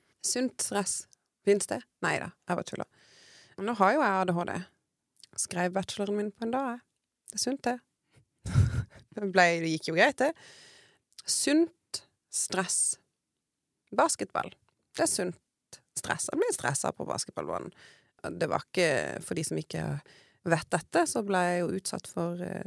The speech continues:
et seksuelt overgrep, eh, eller overtramp, hvor jeg ble, eh, tatt hardt tak i hoftene mine og, og truet med en voldtekt på basketballbanen. Det var litt usunt stress. Men, men, eh, til vanlig så er basketball sunn, en sunn måte,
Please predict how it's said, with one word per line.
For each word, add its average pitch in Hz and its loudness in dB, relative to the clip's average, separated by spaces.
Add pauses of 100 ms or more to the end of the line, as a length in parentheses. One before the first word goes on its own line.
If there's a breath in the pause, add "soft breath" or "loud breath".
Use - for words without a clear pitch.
et - -6
seksuelt 165 -4
overgrep, 196 -6 (120)
eh, - -8 (180)
eller 160 -4
overtramp, 185 -4 (640 loud breath)
hvor 180 2
jeg 175 2
ble, 165 4 (200)
eh, 85 -4 (500)
tatt 196 2
hardt - 0
tak 170 0
i 156 -2
hoftene 156 -4
mine 165 2
og, 151 -2
og 165 -4
truet 147 -2
med 156 -2
en 143 -4
voldtekt 156 -4
på 180 -6
basketballbanen. 131 -4 (140)
Det 320 4
var 214 6
litt 160 -2
usunt 151 -2
stress. - -2 (600 loud breath)
Men, 240 4
men, 226 4
eh, 214 2
til 226 -2
vanlig 208 4
så 349 2
er 302 2
basketball 208 0 (120)
sunn, 208 -2 (580)
en 214 0
sunn 214 0
måte, 208 -2